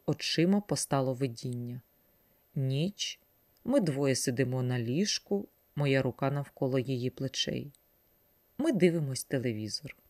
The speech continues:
Вона знову заснула. Здавалося, вона завжди засинала, коли я обіймав її, тримаючи її голову в себе на грудях.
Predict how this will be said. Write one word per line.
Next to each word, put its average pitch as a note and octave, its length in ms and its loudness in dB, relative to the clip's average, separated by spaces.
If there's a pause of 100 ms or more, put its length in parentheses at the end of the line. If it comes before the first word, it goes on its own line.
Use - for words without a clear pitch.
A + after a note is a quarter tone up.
(800)
Вона C#3+ 340 2
знову E3+ 440 2
заснула. B2+ 680 -2 (640)
Здавалося, G#3 600 0
вона F#3 280 0
завжди E3+ 500 0
засинала, E3+ 680 0
коли C#3 300 0
я C#3+ 240 0
обіймав C3 680 0
її, C3 340 0
тримаючи C3+ 680 -2
її A#2+ 320 -2
голову E3 500 0
в - 80 -8
себе B2+ 360 0
на B2+ 160 -4
грудях. A#2 600 -6